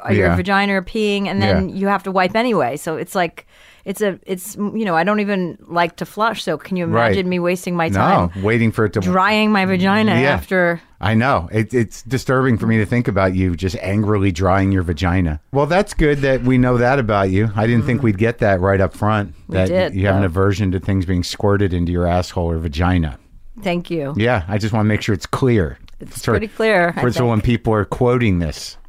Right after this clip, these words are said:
Speaker 1: Yes.
Speaker 2: So what's going on? What are you running around pitching the show? Not pitching it, selling it?
Speaker 1: Selling it?
Speaker 2: No, I mean, you know, p-, promoting it.
Speaker 1: Oh, yeah. You
Speaker 2: Yeah,
Speaker 1: gotta,
Speaker 2: yeah.
Speaker 1: yeah, I mean, I've gotta, you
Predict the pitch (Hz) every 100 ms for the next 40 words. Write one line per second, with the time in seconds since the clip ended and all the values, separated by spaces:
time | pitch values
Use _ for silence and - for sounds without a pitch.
0 | - - 170 165 135 - - - - -
1 | - - - - 151 175 - 190 185 185
2 | 127 90 139 127 101 120 127 120 127 123
3 | - 131 117 135 113 - 120 139 175 -
4 | - - 127 113 131 - 151 151 - -
5 | 131 156 180 185 - _ _ - - 175
6 | 226 311 143 131 - - 185 220 208 208
7 | 208 208 226 113 143 - 139 - 202 240
8 | 254 151 92 - _ _ _ _ - 262
9 | 381 339 466 415 208 127 196 240 359 285
10 | 214 277 330 220 233 226 220 208 247 214
11 | 185 226